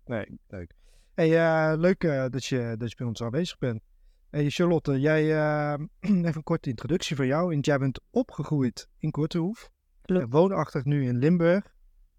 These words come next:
Speaker 1: Niet samenwonend met je vriend, hè?
Speaker 2: Nee.
Speaker 1: Nee, nee, nee. Je hebt een, eh, H B O bouwkunde gedaan en jij bent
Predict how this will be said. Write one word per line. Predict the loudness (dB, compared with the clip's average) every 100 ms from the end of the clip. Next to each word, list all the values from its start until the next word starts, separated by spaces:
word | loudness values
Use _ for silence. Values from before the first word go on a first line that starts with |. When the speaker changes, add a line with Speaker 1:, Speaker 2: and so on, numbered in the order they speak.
| _ _ -20 -20 -20 _
Speaker 1:
Niet | -2 -2 0
samenwonend | 0 2 2 0 -2 -4
met | -6
je |
vriend, | -4 -4 -4
hè? | -8 -10 _
Speaker 2:
Nee. | -4 2 2
Speaker 1:
Nee, | 2 -2
nee, | -6 -4
nee. | -10 -12 -14 -14 -10
Je | -2
hebt | 0 2
een, | 2
eh, | 0 -2 -2
H | 0 2
B |
O | 2 2
bouwkunde | 0 0 -2 -2
gedaan | -2 -2 -2
en | -2 0
jij | 0
bent | 0 -4 -6